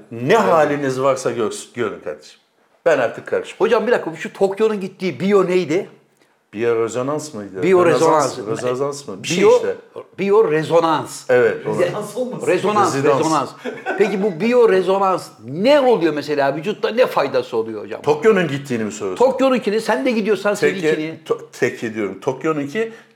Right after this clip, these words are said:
Speaker 1: çene altındaki gıdıdaki yağları emdiriyor.
Speaker 2: Öyle mi?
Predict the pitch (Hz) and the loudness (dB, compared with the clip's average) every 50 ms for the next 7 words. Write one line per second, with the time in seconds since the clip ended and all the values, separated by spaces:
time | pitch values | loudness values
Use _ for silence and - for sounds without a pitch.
0 | _ _ - - 147 147 151 175 185 180 - - 127 123 120 - 139 131 135 139 | _ _ -6 -4 -4 -2 0 0 -2 -2 0 0 0 0 0 -2 -6 -8 -8 -8
1 | 139 165 151 123 101 98 117 127 120 139 135 147 147 143 - 180 165 135 131 131 | -8 -10 -10 -10 -10 -8 -8 -6 -4 -4 -4 -4 -6 -6 -8 -8 -4 0 4 4
2 | 131 127 131 131 143 139 117 113 110 107 - 92 80 87 82 80 85 - _ _ | 4 4 4 2 0 0 -2 -4 -8 -8 -10 -10 -10 -10 -12 -12 -14 -18 _ _
3 | _ - 127 131 190 262 277 233 147 - | _ -6 0 2 2 2 2 2 -2 -4